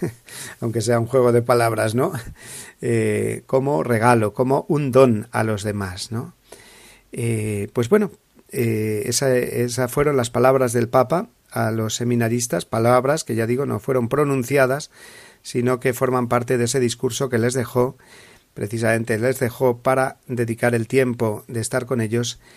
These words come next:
a, eh, hablar, charlar, escuchar sus inquietudes, sus preguntas, y sobre eso no, no vamos a hablar. Si tienen algún conocido seminarista de Madrid, pues les puede preguntar, que seguramente que muy a gusto, eh, les,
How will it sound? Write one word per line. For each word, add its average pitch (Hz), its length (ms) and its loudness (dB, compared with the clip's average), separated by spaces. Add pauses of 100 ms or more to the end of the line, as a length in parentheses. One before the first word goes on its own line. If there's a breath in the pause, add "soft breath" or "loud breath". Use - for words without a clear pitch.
(320 loud breath)
a, 117 420 0
eh, 104 580 -4
hablar, 113 600 -2
charlar, 110 580 -2
escuchar 120 440 -4
sus - 200 -6
inquietudes, 117 760 -2
sus 123 220 -8
preguntas, 113 680 -4 (920 loud breath)
y 120 360 4
sobre 110 340 -2
eso 131 240 0
no, 120 380 0
no 110 280 -2
vamos 107 300 -4
a 104 60 -8
hablar. 170 240 -2
Si 104 160 -10
tienen 120 320 0
algún 117 340 0
conocido 131 500 -2
seminarista 120 600 0
de 120 80 -2
Madrid, 120 260 -4
pues 151 120 0
les - 100 0
puede 120 240 0
preguntar, 120 520 -4 (440 loud breath)
que - 100 -4
seguramente 117 640 0
que 117 80 -2
muy 120 160 2
a 123 60 2
gusto, 123 600 0
eh, 117 240 0
les, 113 560 -4